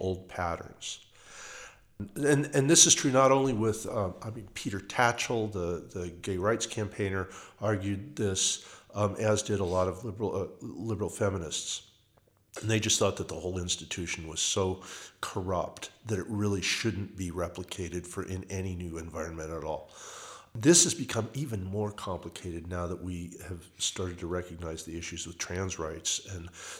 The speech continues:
the, the issue of whole gender fluidity. So this has all become really complicated, and, I mean, I, I think that we don't have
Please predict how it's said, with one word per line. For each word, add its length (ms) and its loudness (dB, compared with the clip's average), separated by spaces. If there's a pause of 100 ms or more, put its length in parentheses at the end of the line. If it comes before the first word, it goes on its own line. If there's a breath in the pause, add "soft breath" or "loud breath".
the, 180 -4 (200)
the 200 -4
issue 300 -2
of 80 -10
whole 300 -4
gender 300 -2
fluidity. 580 -8 (300 loud breath)
So 500 6 (260)
this 300 4
has 100 2
all 140 10
become 340 2
really 240 2
complicated, 920 0
and, 400 -2 (200)
I 40 -10
mean, 340 -4
I, 120 0 (140)
I 100 -2
think 640 -4
that 180 2 (200)
we 200 -4 (420)
don't 420 0 (520 loud breath)
have 600 0